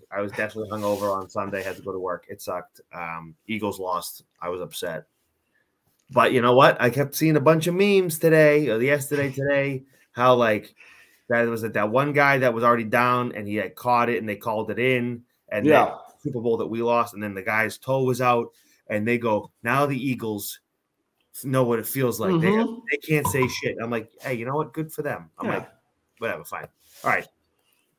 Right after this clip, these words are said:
Speaker 1: Enough of that. Let's,
Speaker 2: Enough
Speaker 1: let's
Speaker 2: of
Speaker 1: dive
Speaker 2: that. Let's get into the T V.
Speaker 1: Yeah, let's dive into the topic. Okay, give me your all-time favorite T V shows.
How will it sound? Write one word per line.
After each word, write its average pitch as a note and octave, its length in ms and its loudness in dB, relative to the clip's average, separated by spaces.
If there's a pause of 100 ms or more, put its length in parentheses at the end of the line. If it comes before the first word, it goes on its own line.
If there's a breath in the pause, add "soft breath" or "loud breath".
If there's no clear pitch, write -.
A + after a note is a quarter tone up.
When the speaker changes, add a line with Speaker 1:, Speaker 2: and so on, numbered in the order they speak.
(320)
Speaker 1:
Enough D3 240 2
of B2+ 60 0
that. G#2+ 140 0
Let's, A#2 160 -2
Speaker 2:
Enough E3 260 8
Speaker 1:
let's D3+ 80 0
Speaker 2:
of C3+ 40 6
Speaker 1:
dive B2 200 8
Speaker 2:
that. G#2 40 2
Let's B2+ 160 0
get C#3 140 6
into B2+ 180 2
the A2 100 -6
T G2+ 200 0
V. E2+ 140 -4
Speaker 1:
Yeah, G2 140 0
let's A#2 140 -4
dive B2+ 300 4
into A#2+ 160 -4
the A2+ 80 -4
topic. G#2 340 -4
Okay, B2 460 -2
give D3+ 160 2
me F3 160 -2
your C3 540 2
all-time A#2+ 440 0
favorite A2 240 -2
T A2 140 -6
V G#2 120 -4
shows. G2 520 -8